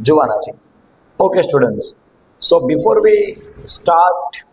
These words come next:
paper solution. I request all of you, if you are first time at our digital platform Aksharam Pathshala, do not forget to subscribe our channel right away. Okay, you can also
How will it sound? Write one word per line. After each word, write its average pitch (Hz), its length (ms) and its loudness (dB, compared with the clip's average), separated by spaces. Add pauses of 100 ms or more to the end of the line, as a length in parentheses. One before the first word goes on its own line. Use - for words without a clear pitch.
(360)
paper 143 320 2
solution. 120 640 -2 (920)
I 147 100 4
request 165 480 0 (100)
all 160 220 2
of - 140 -2
you, 151 320 0
if 147 140 -10 (100)
you 147 180 2
are 143 120 0 (160)
first 170 280 -2
time 175 320 -2
at 139 140 0
our 139 160 2
digital 139 400 -2
platform 123 540 -4
Aksharam 123 460 -2
Pathshala, 127 480 -2
do 127 120 2
not 170 160 -2
forget 131 340 -4 (120)
to 160 300 0 (380)
subscribe - 560 0
our 151 220 4 (480)
channel 139 280 2
right 147 460 0 (340)
away. 120 220 2 (640)
Okay, 156 260 0 (360)
you 151 140 2
can 185 160 0
also 160 400 0